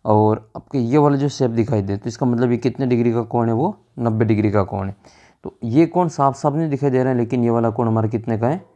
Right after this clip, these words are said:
नब्बे का कोण। तो इसको हम लिख लेंगे यहाँ पे नब्बे डिग्री। ये एक सीधी रेखा की एक तरफ जो कोण है वो नब्बे का दे रखा है और टोटल कोण एक सौ अस्सी का होता है, तो दूसरी तरफ भी कितने का कोण होगा, वो नब्बे के कोण होगा।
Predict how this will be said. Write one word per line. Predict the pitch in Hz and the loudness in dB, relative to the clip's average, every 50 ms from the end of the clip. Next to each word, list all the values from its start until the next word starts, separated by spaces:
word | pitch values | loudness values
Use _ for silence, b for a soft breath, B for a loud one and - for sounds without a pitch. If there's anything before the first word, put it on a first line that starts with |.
| _ _ _ _ _ _ _ _ _ | _ _ _ _ _ _ _ _ _
नब्बे | 123 113 107 107 117 113 | -2 -2 2 4 4 4
का | 101 110 101 | 4 2 0
कोण। | 101 110 101 98 | 0 -2 -4 -2
तो | 107 | -2
इसको | 110 107 - - | -4 -4 -2 -2
हम | 120 120 | 0 0
लिख | 131 127 - | 0 0 0
लेंगे | 127 120 117 | 0 0 2
यहाँ | 113 107 101 | 2 0 0
पे | - - 160 175 - _ _ _ _ _ _ _ _ _ - | -2 -4 -6 -6 -8 _ _ _ _ _ _ _ _ _ -6
नब्बे | 120 110 107 110 123 | -4 -2 0 0 2
डिग्री। | 117 120 113 123 147 165 165 b b b b b b b b b b b _ | 2 2 2 0 -2 -4 -6 b b b b b b b b b b b _
ये | - 131 147 165 180 180 - - | 0 2 4 4 4 2 0 -2
एक | - 147 - | -4 -4 -4
सीधी | - - 147 147 165 | -4 -2 0 2 4
रेखा | 156 147 139 - 143 139 | 4 4 2 2 0 0
की | 131 143 147 - - | 0 -4 -6 -4 -2
एक | 147 156 156 147 - | 0 0 0 0 0
तरफ | 156 165 156 - - - _ _ _ _ _ _ _ _ _ _ - | 0 0 0 -2 -6 -20 _ _ _ _ _ _ _ _ _ _ -6
जो | 127 127 139 | -2 -2 -2
कोण | 135 - 135 127 131 135 | 0 0 2 2 4 4
है | 139 135 | 4 2
वो | 135 | 2
नब्बे | 127 120 113 110 135 | 2 2 2 2 2
का | 127 135 | 2 4
दे | 123 120 120 | 2 2 2
रखा | 117 110 113 131 | 0 0 0 -2
है | 151 170 165 - - | -2 -4 -6 -8 -8
और | - 123 | -8 -4
टोटल | 107 123 120 113 135 139 | -2 -2 0 0 0 -2
कोण | 123 135 139 127 | 0 0 0 0
एक | 120 117 | -2 -2
सौ | - - | -2 -4
अस्सी | 143 - - 156 | -4 -4 -2 -2
का | 135 131 | 0 2
होता | 117 104 101 - 113 | 2 2 0 0 -2
है, | 123 151 170 b b b b b b b b b b b b - | -2 -4 -6 b b b b b b b b b b b b -6
तो | 170 | -2
दूसरी | 135 143 147 139 - 190 | 0 0 2 2 2 2
तरफ | - - 151 147 | 2 2 2 2
भी | 143 151 | 2 2
कितने | 143 147 127 139 139 | 0 0 0 0 2
का | 135 135 | 2 2
कोण | 123 131 127 | 2 2 2
होगा, | 120 117 110 113 | 2 2 2 2
वो | 110 120 165 190 - - _ _ - 127 | 2 0 -2 -4 -6 -12 _ _ -4 -2
नब्बे | 117 107 104 101 113 | -2 0 2 2 0
के | 107 117 107 | 0 0 -2
कोण | 101 - 113 104 | -2 -2 -2 -2
होगा। | 101 101 95 98 | -2 -2 -4 -4